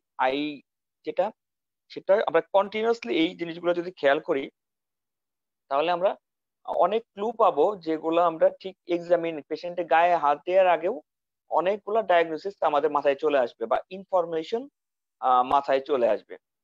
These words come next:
এর ভিতরে আমরা, আহ, যদি দেখি যে patient, আহ, respiratory সিস্টেমের patient examine করার জন্য বলা হয়েছে, এখন আমরা দেখলাম যে patient shortness of breath, আহ, আহ,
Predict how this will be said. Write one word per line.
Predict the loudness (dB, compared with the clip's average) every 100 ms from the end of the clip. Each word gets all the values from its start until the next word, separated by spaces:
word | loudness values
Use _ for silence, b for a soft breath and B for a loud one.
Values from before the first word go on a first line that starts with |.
| _ _ _ _ -4
এর | -4
ভিতরে | -4 -6 -2 -2 -2 -6
আমরা, | -10 -4 -2 -2
আহ, | -4 -4 -2 -2 -4 -6 -10 -14 _ -8
যদি | -8 -8
দেখি | -6 -6 -6 -12 -8
যে | -10
patient, | -10 -12 -12 -14 _
আহ, | -8 -6 -6 -4
respiratory | -2 -4 -6 -8 -6 -10
সিস্টেমের | -12 -10 -8 -6 -8 _ _
patient | -10 -8 -10 -10 _ _ _ _ -6
examine | -4 -4 -6 -8 -4
করার | 0 2 0
জন্য | -2 -4
বলা | 0 0 0
হয়েছে, | -2 -4 -6 -8 -10 _ _ _ _ _ _
এখন | -12 -10 -4 -4 -4
আমরা | -2 -2 2 0
দেখলাম | 0 -2 -4 0 0 -2
যে | -8 -12 -8
patient | -8 -8 -12 -14 _ _ _ _ _ _ _ _
shortness | -2 2 2 0 -6 -6 -8 -2
of | 0 0 0
breath, | 0 0 -6 _ _ _ _ _ _
আহ, | -6 -2 -2 -2 -4
আহ, | -4 -2 -2 -2 -2 -4 -6